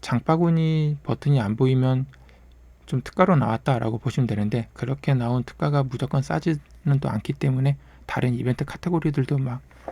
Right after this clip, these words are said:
병행해서 돌아다니시는 게 좋고요. 대신에 특가로 나오면 조금 더 빨리 품절이 되기 때문에, 어, 적당히 본인이 봤을 때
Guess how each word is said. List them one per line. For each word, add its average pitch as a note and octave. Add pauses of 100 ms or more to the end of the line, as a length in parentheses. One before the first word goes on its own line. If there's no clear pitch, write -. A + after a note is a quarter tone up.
병행해서 C#3
돌아다니시는 A#2+
게 C3
좋고요. C#3 (600)
대신에 B2+
특가로 E3
나오면 A#2+
조금 D3+
더 C#3
빨리 D#3
품절이 D#3
되기 B2
때문에, A#2+ (600)
어, D3+ (600)
적당히 C#3+
본인이 C3
봤을 B2
때 D3+